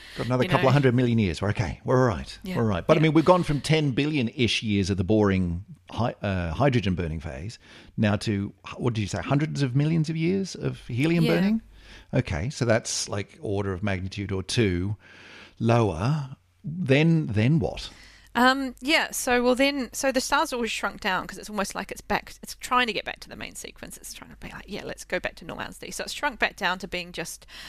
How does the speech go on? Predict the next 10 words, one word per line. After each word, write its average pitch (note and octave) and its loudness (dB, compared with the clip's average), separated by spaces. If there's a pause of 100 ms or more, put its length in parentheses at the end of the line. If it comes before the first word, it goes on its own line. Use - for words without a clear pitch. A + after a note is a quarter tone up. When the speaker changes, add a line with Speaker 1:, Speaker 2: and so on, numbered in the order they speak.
(140)
Speaker 2:
about - 0
an F3 -6
astronom-, - -10
uh, E3 -4
sorry, - -6
point - -4
one E3 -4 (260)
astronomical F3 -10
units, D#3+ -8
so - -12